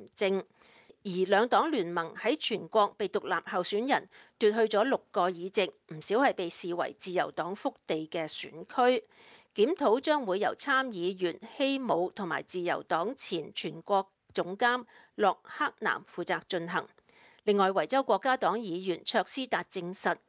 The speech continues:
會挑戰在斯嘅黨魁地位。自由黨方面，前國防部長達頓就證實係唯一角逐領袖地位者。兩黨分別會喺下個星期一決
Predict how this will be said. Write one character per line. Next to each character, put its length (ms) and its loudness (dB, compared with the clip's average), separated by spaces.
會 120 2
挑 220 0
戰 360 0
在 300 2
斯 200 -2
嘅 320 2
黨 280 -2
魁 360 0
地 240 0
位。 340 0
自 140 -4
由 160 4
黨 180 -4
方 240 2
面， 260 0
前 220 -8
國 120 2
防 200 -2
部 140 -4
長 200 -2
達 220 2
頓 220 -2
就 140 -4
證 280 -6
實 160 0
係 140 4
唯 140 2
一 260 2
角 160 2
逐 280 0
領 280 -8
袖 160 0
地 180 -4
位 200 -6
者。 140 -8
兩 200 2
黨 220 2
分 200 -2
別 160 -2
會 160 -2
喺 160 2
下 120 2
個 100 -4
星 180 -6
期 100 -8
一 160 0
決 380 -2